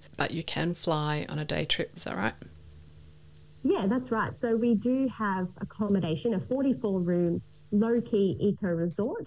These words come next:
Speaker 2: for those looking to stay overnight. And we do offer day trips from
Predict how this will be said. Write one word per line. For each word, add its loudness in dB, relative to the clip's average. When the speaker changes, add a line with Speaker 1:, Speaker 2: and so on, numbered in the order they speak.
Speaker 2:
for 2
those 0
looking 2
to -4
stay -2
overnight. -2
And 4
we 6
do 2
offer -2
day 0
trips -4
from 2